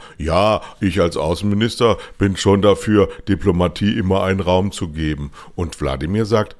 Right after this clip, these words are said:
„Gut.“ Und dann wird dann stundenlang darüber gerätselt unter Politikern, Polit-, äh, Berichterstattern, „Was will uns Wladimir damit sagen?“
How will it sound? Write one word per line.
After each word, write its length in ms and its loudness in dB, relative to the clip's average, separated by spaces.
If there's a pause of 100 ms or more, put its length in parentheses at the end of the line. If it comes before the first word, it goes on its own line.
(220)
„Gut.“ 560 0 (240)
Und 180 -4
dann 300 0 (420)
wird 220 2
dann 220 2 (100)
stundenlang 840 0
darüber 500 0
gerätselt 680 -2
unter 300 -6
Politikern, 760 -2 (260)
Polit-, 420 0
äh, 240 -2
Berichterstattern, 840 -4 (480)
„Was 400 -2 (240)
will 160 -8
uns 300 -8
Wladimir 480 -6
damit 360 -12
sagen?“ 500 -10